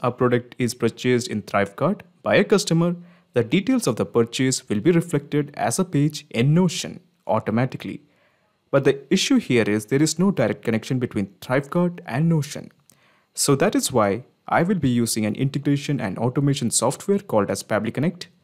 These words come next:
that integrates Thrivecart and Notion.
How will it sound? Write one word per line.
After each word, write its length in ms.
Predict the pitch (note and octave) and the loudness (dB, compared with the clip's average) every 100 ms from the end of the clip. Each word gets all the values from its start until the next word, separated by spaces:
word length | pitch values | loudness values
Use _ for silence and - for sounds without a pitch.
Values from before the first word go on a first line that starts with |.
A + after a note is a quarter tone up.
| _ _ _ | _ _ _
that 200 | A2+ C3+ | 0 2
integrates 560 | E3 C#3+ C3 B2+ A#2+ - | 2 0 0 0 0 -4
Thrivecart 680 | - G2 G2 - C3 G3 - _ - | -6 -4 -4 -2 -2 -2 -6 _ -6
and 200 | G2+ D#3+ | 0 2
Notion. 460 | F3+ E3+ - - | 2 0 -4 -12